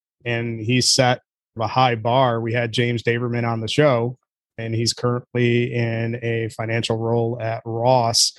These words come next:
Retail. That was a fun episode. Or that was a fun couple of episodes. What were the big things that stood out to you in our conversations about James?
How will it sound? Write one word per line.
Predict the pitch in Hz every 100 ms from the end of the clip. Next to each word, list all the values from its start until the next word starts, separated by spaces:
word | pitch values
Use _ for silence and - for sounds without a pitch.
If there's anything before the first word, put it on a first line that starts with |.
| -
Retail. | 120 170 120 113 127 _ -
That |
was | 160 120
a |
fun | 113 - 131
episode. | 117 110 - - _ -
Or | 151
that | 151
was | 147
a | 127
fun | 151 131
couple | - 151 135
of | 107
episodes. | 107 110 - 107 110 - -
What | 117 151
were | 180
the | 170
big | 135 147 139
things | 120 143 135
that | 120
stood | - - 127
out | 123 123 123 - _ -
to | 123
you | 117 151 135 117
in | 117
our | 117
conversations | 127 120 113 123 110 117 107 123
about | 117 107 101
James? | 110 120 113 -